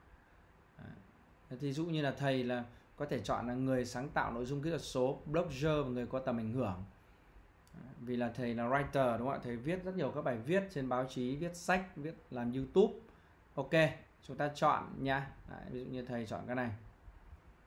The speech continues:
Nhập tên quốc gia thì chắc chắn là chúng ta chọn Việt Nam rồi.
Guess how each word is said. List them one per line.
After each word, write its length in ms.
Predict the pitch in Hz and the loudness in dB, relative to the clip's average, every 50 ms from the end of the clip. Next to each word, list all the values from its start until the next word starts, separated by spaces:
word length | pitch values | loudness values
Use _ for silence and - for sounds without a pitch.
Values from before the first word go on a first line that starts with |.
| - - - - - - - - - - - - - | -10 -4 -4 -4 -4 -6 -20 -20 -20 -20 -20 -14 -6
Nhập 180 | - 139 139 143 | -2 -2 0 2
tên 220 | - 165 160 156 151 | 4 4 4 4 4
quốc 140 | 190 190 185 | 4 2 4
gia 340 | 151 139 165 160 156 151 147 | 6 8 8 10 10 8 6
thì 120 | 147 131 120 | 2 0 -2
chắc 160 | - 185 185 | -4 -6 -2
chắn 160 | - 139 156 | 0 0 2
là 100 | 175 151 - | 2 0 -2
chúng 100 | 131 127 | -4 -4
ta 140 | 127 139 139 | -2 -2 0
chọn 220 | 135 - 120 120 | 0 -2 -4 -4
Việt 180 | 113 120 120 - | -2 -4 -4 -2
Nam 280 | 123 131 135 131 131 120 | 0 2 2 2 2 0
rồi. 120 | 120 113 | -2 -2